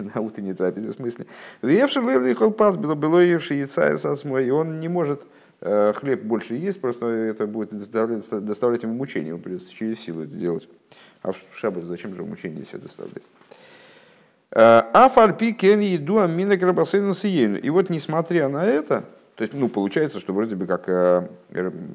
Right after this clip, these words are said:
Алтер Ребе в своем Шульхан Арух, он закрывает, э, в-, возможность пойти по вот этим, э, лёгким мнениям. Ну, за исключением ситуаций уже тос-, совсем таких, даже зашедших, зашедших глу-, глу-,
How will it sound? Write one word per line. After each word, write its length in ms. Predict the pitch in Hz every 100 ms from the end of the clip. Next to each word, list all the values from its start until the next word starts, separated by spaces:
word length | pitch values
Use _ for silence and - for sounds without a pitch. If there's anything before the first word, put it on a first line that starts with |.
| - -
Алтер 300 | 92 90 92
Ребе 200 | 165 147
в 20 |
своем 280 | 98 90 101
Шульхан 300 | - - 143
Арух, 220 | 233 208
он 160 | 165 131
закрывает, 560 | 110 139 147 104 85 -
э, 60 | - - - - -
в-, 360 | 98 90 87
возможность 420 | 95 98 92 - - -
пойти 260 | 98 98
по 140 | 87 82
вот 120 | 90
этим, 280 | 135 - - - -
э, 480 | 50 50 50 -
лёгким 320 | 98 90 - 90
мнениям. 420 | 92 90 71 - _ _ _ _ _ _ _ _ _ _
Ну, 140 | 101 117
за 100 | 107
исключением 460 | - 92 117 98
ситуаций 440 | 87 - 95 98 95
уже 160 | 90
тос-, 280 | 87 92 -
совсем 280 | 92 90 85
таких, 300 | 73 - - -
даже 320 | - 80 87
зашедших, 560 | 92 90 92 85 87 - - - - -
зашедших 600 | 196 202 131 101 107 -
глу-, 420 | - 90 107 101 98
глу-, 920 | 98 104 104 98 98 95 101 104